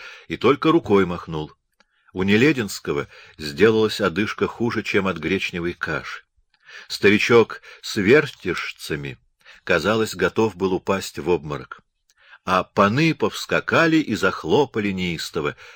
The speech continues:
Видно было по их лицам, еще Польска не сгинела.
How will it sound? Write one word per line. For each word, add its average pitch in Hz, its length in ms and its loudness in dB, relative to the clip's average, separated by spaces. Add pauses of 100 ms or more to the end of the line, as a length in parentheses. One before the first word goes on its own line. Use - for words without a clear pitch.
Видно 85 400 -2
было 80 220 -2
по 80 180 -2
их 78 200 -4
лицам, 110 480 -2 (240)
еще 78 480 -4
Польска 107 720 0
не 85 180 -8
сгинела. 76 640 -12